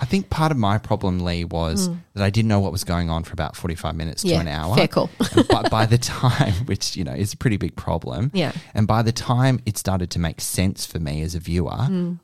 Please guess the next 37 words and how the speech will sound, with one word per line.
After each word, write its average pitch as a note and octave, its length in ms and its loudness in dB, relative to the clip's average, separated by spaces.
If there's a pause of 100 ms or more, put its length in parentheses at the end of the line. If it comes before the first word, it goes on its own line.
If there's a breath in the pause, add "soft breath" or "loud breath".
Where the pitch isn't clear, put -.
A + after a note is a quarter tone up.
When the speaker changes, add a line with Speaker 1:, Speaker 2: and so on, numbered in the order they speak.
Speaker 1:
I F#2+ 120 0
was F#2 200 4
so F2+ 680 0 (100)
disconnected. - 840 -6 (140)
I F#2+ 80 0
was F#2 100 4
Speaker 2:
Right. D#3 240 6
Speaker 1:
so - 40 -8
far F2 200 2
removed E2 400 0
Speaker 2:
You G3 60 2
Speaker 1:
from - 100 6
Speaker 2:
were B2+ 60 6
Speaker 1:
it - 20 4
that G2+ 160 4
Speaker 2:
done. D#2 140 0
Speaker 1:
it, G2 120 0
it, G2+ 200 -2
fa-, - 420 -4
I F2+ 40 -4
found F#2 200 2
it E2+ 80 0
Speaker 2:
Mm. D#2+ 60 -2
Speaker 1:
really F#2 180 0
hard E2+ 380 -2
to - 100 -4
get - 240 -10
back - 240 -12
into E2+ 340 -4
the - 120 -12
story D#2+ 340 -2
and D#2+ 100 -4
the D#2+ 60 -12
characters. - 640 -10
Yeah. - 160 -8
Speaker 2:
What's C#4 240 0
interesting G3 800 0